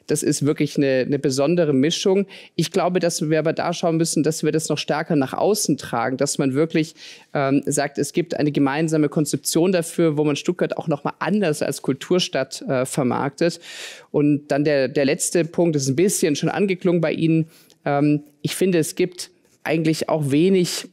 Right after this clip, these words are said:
andere Großstädte, die so diese Mischung haben. Wir haben es vorhin gehört von Landschaft und Aussicht und trotzdem, äh, Urbanität. Das ist schon eine besondere, äh, Kombination, dass man, also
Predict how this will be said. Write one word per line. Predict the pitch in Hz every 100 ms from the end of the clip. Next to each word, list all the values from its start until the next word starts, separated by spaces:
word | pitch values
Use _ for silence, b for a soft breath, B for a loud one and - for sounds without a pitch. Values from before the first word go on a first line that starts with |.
| -
andere | 147 190 190 165
Großstädte, | 170 170 - 165 165 147
die | 151 151 147
so | 147
diese | 147 151 139
Mischung | 175 - 175 156
haben. | 151 143 147 147 147 B B B
Wir | 143
haben |
es | 139
vorhin | - 175 160
gehört | 151 156
von | - 143
Landschaft | 127 160 170 160 -
und | 139
Aussicht | - 123 180 - 180 165 -
und | 139
trotzdem, | - 147 - - 151 139 135 139
äh, | 135
Urbanität. | 135 135 123 127 123 - - - 160
Das | -
ist | 156
schon | 170 151
eine |
besondere, | 143 131 143 160 156 135 131
äh, | - 123
Kombination, | - 156 147 135 - - 160 151
dass | 143 -
man, | 139 135 B B B
also | - 139